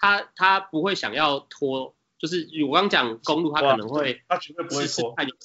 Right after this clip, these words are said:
Speaker 1: 他没有，不会想要拖的理由，就真的是你不会想要让 Stephen Curry 多打一场，你也不会想要让其他这些老油条多打一场。
Speaker 2: 嗯。
Speaker 1: 你说
Speaker 2: 嗯。
Speaker 1: 省，你说K D，你说 Green 这些人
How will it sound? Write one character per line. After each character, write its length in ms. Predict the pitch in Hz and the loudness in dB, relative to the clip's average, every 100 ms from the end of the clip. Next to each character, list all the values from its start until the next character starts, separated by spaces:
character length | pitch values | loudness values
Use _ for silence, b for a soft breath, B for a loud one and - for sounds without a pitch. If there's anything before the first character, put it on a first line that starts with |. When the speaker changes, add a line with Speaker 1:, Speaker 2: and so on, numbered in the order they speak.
| - _ _ _ _ | -20 _ _ _ _
Speaker 1:
他 120 | - 220 | -2 2
没 160 | 208 | 4
有， 80 | 202 | 2
不 160 | - 165 | 0 0
会 100 | 208 | 0
想 160 | 139 | 0
要 80 | 139 | -4
拖 260 | - 170 147 | -2 -2 0
的 60 | |
理 80 | 110 | -2
由， 80 | 110 | -4
就 100 | 156 | 0
真 140 | 156 | 2
的 100 | 147 | 2
是 360 | 127 170 131 - - | 2 2 0 -4 -8
你 160 | 123 | -8
不 120 | 110 | 2
会 120 | 147 196 | 4 4
想 160 | 117 | 2
要 60 | 135 | 2
让 340 | 165 143 123 - _ _ _ | 2 2 -2 -12 _ _ _
Stephen 240 | 151 151 | 0 0
Curry 300 | 151 143 127 | 0 0 0
多 160 | 127 123 | -2 -4
打 160 | 87 | -4
一 80 | - | -6
场， 240 | 113 - - _ _ _ | -12 -12 -12 _ _ _
你 100 | 175 | 4
也 60 | 165 | 6
不 120 | 143 | 6
会 80 | 170 | 4
想 160 | 165 | 4
要 80 | 117 | 2
让 220 | 160 151 | 2 0
其 200 | 147 - | -2 -6
他 200 | 131 143 | -2 0
这 80 | 143 | 0
些 400 | 139 147 139 147 - | 0 0 0 -4 -6
老 180 | 123 101 | -6 -4
油 200 | 98 110 | -4 -6
条 180 | - 95 | -8 -12
多 180 | 113 117 | -10 -10
打 200 | 78 80 | -10 -10
一 80 | |
场。 180 | 214 - | -12 -14
Speaker 2:
嗯。 80 | - _ _ _ _ | -18 _ _ _ _
Speaker 1:
你 120 | - | -8
说 400 | 107 147 151 147 _ _ | 2 4 4 2 _ _
Speaker 2:
嗯。 180 | 104 104 - | -6 -6 -10
Speaker 1:
省， 340 | - 131 95 | -2 -2 -2
你 80 | 98 | -2
说 100 | 123 | -2
K 280 | 139 139 131 | 0 2 2
D， 220 | 127 127 113 | 2 -2 -4
你 60 | |
说 300 | - 127 123 - | -4 -4 -4 -2
Green 220 | 131 127 | 0 0
这 100 | 123 | -2
些 140 | 117 | -2
人 200 | 120 98 | -4 -4